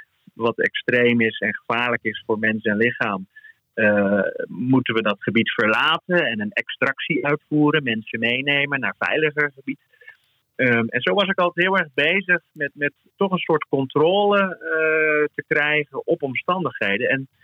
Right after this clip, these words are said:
wat voor mezelf zo leuk was, van, op een gegeven moment had ik allemaal soorten maniertjes ontdekt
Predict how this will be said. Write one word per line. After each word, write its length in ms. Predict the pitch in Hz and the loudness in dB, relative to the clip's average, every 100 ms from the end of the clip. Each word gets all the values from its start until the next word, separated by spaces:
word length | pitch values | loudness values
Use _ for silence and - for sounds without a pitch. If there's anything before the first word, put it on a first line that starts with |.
| - - _ _ _ | -20 -20 _ _ _
wat 140 | 143 - | -2 -2
voor 100 | 143 | 0
mezelf 340 | 135 156 180 | 2 2 0
zo 180 | 170 131 | 0 0
leuk 200 | 127 170 185 | 4 2 2
was, 220 | 185 175 | -2 0
van, 240 | 151 143 135 _ _ _ _ _ _ _ | -2 -2 -8 _ _ _ _ _ _ _
op 100 | - | -6
een 60 | 131 | -2
gegeven 120 | 165 | -2
moment 180 | 160 143 | -2 -2
had 140 | 139 | -2
ik 80 | 135 - | -4 -4
allemaal 640 | - 190 226 214 196 165 | -2 0 2 0 2 0
soorten 420 | 156 - 156 - 123 | -2 -4 -4 -4 -4
maniertjes 920 | 120 117 139 202 214 - 180 - - | -4 -4 -2 -4 -4 -6 -8 -8 -6
ontdekt 420 | - 170 160 185 | -4 -2 0 0